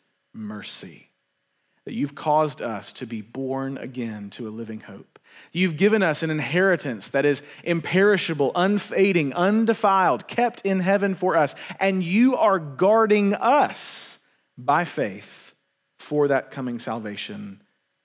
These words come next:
at the last time. God, we, we are humbled because we know there's nothing in and of ourselves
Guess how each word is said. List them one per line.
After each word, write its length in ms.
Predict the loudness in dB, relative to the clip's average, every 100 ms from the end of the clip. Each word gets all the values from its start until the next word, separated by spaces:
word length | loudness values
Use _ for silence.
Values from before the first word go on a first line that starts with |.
| _
at 120 | -14
the 60 | -10
last 340 | -8 -8 -12
time. 260 | -14 -14 -10
God, 260 | -8 -8 -10
we, 460 | -8 -8 -10 -12 _ -14
we 220 | -8 -8
are 400 | -8 -12 -14 -18 _ _ _ _ _
humbled 560 | -12 -10 -10 -14 -20 _ _ _ _ _ _ _ _ _ _ _ _ -12
because 220 | -4 -2
we 120 | 0
know 200 | 2 4
there's 200 | 4 2
nothing 260 | 0 -2 -4
in 80 | -2
and 100 | 0
of 120 | 0
ourselves 880 | -2 -2 -2 -2 -4 -10 -12 -12